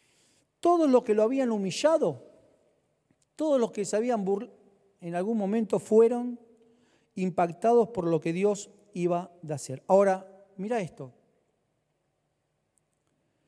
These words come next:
Mira esto. Esperá, que yo también lo tengo que mirar. Acá estoy. Mirá. Segunda cena.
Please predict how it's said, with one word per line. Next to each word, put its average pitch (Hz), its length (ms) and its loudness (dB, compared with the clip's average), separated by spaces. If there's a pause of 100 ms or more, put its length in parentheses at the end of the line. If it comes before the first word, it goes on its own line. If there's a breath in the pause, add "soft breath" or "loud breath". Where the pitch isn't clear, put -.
(420)
Mira 175 260 -4
esto. - 260 -12 (3250)
Esperá, 147 280 -6
que - 80 -20
yo 156 160 -14
también 156 220 -4
lo 123 80 -6
tengo 131 160 -8
que 123 80 -8
mirar. 117 240 -12 (540)
Acá 143 180 -6
estoy. 120 260 -8 (1600)
Mirá. 160 320 -2 (1900 soft breath)
Segunda 196 560 -4
cena. 135 340 -8